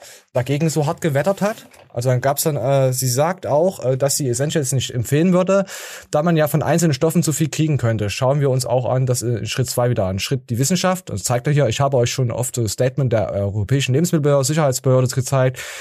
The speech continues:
Das bestätigt, dass viertausend Vitamin D, also er erklärt jetzt halt mit Vitamin D und so, das entspricht acht Essentials. Und Schritt eins, Teil zwei hat eine besten Zusammenfassung zu K zwei. Also hier wird nochmal geschrieben, wie gut K zwei und so ist, dass sie ja ein bisschen dagegen so ist.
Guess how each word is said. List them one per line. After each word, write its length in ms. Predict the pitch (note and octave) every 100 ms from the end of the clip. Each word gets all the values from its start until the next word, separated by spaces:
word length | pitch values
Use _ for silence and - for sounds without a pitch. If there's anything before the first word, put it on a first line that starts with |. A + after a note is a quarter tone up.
| - -
Das 160 | D#3+
bestätigt, 380 | D3+ F3+ F3+ F3
dass 140 | C#3+
viertausend 460 | - E3 D3+ C3+ B2 C#3 C3
Vitamin 340 | C#3+ B2+ C#3+
D, 300 | C3+ D#3+ D#3
also 140 | C#3 C3
er 80 | B2
erklärt 240 | - C#3
jetzt 120 | C3+
halt 160 | A#2+ G2+
mit 160 | A#2
Vitamin 360 | A#2+ B2+ G#2+ G2
D 240 | C#3 D3
und 140 | C3 B2+
so, 200 | B2 B2
das 140 | B2
entspricht 280 | B2 - A#2+
acht 200 | A2+ -
Essentials. 1160 | F2+ E2+ C3+ C#3 A2 - C#3 E3 D#3 D3 D3 - - - - - - _ -
Und 240 | C3 B2+
Schritt 320 | - C3+ B2+
eins, 260 | A2 C#3 C#3
Teil 220 | B2+ G#2
zwei 520 | - C#3 D3 D#3+ D#3+ C#3 _ _ _ _ _ -
hat 140 | - C3
eine 200 | C3+ B2
besten 280 | C#3 C#3+ D3
Zusammenfassung 600 | B2+ C3+ D3+ D3+ C3 C3
zu 120 | A#2
K 160 | A#2 G#2+
zwei. 260 | - D3
Also 160 | D#3+ A#2+
hier 80 | A#2+
wird 80 |
nochmal 140 | C#3 B2
geschrieben, 260 | A#2+ C#3+
wie 60 | B2+
gut 200 | B2+ F3
K 200 | - A2+
zwei 280 | - C3 D3+
und 100 | D#3+
so 140 | C3+
ist, 180 | C#3+ D3
dass 100 | A#2+
sie 80 | A2+
ja 140 | A2+
ein 120 | A2+ A2
bisschen 240 | A#2+ A#2
dagegen 320 | G2 B2 C#3+
so 160 | C3 B2+
ist. 300 | B2 -